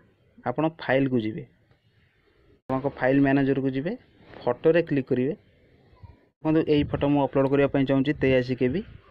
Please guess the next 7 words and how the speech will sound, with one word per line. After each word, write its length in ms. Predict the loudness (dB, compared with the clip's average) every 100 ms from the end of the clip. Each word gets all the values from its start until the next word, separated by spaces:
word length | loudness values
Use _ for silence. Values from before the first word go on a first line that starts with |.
| _ _ -4
ଏ 120 | -2
ଜାଗାରେ 320 | 0 0 0 -2
ମୁଁ 160 | -2 -6 _ _ -20 _ _ _ _ _ _ _ _ _ _ -20 _ _ _ _ _ _ -20 _
କିଛି 280 | -12 -4 -4 -4 -10 _ _ _ _ -6
ଅଲଗା 260 | -4 0 0
ନାଁ 180 | 0 0
ଦେଇଦେଉଛି 460 | 0 -2 -8 -12